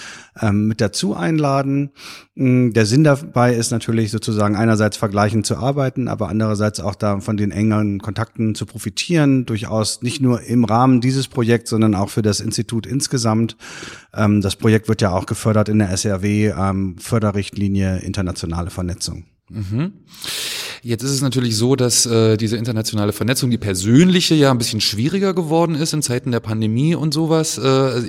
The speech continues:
Speaker 2: ihr seid davon auch betroffen dann, oder? Ähm.
Speaker 1: Leider mussten wir einige Workshops absagen, konnten das natürlich teilweise durch Zoom dann ersetzen, aber man muss natürlich sagen, dass dies keine gute Zeit war, um, sagen wir mal, internationale Vernetzung weiter voranzutreiben.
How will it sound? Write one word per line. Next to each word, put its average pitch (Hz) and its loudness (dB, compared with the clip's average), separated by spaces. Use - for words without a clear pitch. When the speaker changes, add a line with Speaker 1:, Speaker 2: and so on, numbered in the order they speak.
Speaker 2:
ihr 123 -6
seid 120 -2
davon 120 -4
auch - -4
betroffen - -10
dann, 92 -8
oder? 139 -6
Ähm. 107 -6
Speaker 1:
Leider 156 6
mussten 156 2
wir 139 6
einige 139 6
Workshops 135 2
absagen, 151 2
konnten 135 2
das 123 2
natürlich 120 2
teilweise 120 4
durch 107 2
Zoom 170 6
dann 147 4
ersetzen, 127 2
aber 110 -2
man 110 4
muss 120 2
natürlich 117 0
sagen, 104 2
dass 101 -4
dies 117 -4
keine 120 2
gute 120 0
Zeit - -4
war, 110 0
um, 107 -2
sagen 107 0
wir 107 2
mal, 101 0
internationale 107 2
Vernetzung 104 2
weiter 95 0
voranzutreiben. 90 2